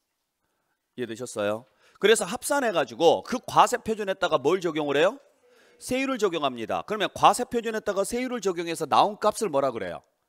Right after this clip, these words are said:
산출세액이라 그래요. 그 산출세액을 가지고 세금 계산해서 부과하면 되는데, 만약에 단서 조항에 이렇게 붙는다.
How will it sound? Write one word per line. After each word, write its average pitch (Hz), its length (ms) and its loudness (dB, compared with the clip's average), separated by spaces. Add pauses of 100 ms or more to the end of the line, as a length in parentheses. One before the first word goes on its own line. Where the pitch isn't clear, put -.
(1000)
산출세액이라 196 800 0
그래요. 90 300 -6 (380)
그 285 300 0
산출세액을 143 1300 2 (920)
가지고 190 480 4
세금 233 300 -2
계산해서 180 500 -2
부과하면 160 520 -4
되는데, 139 600 0 (340)
만약에 196 400 2
단서 175 380 -4
조항에 190 300 0
이렇게 170 320 -2
붙는다. 131 600 -8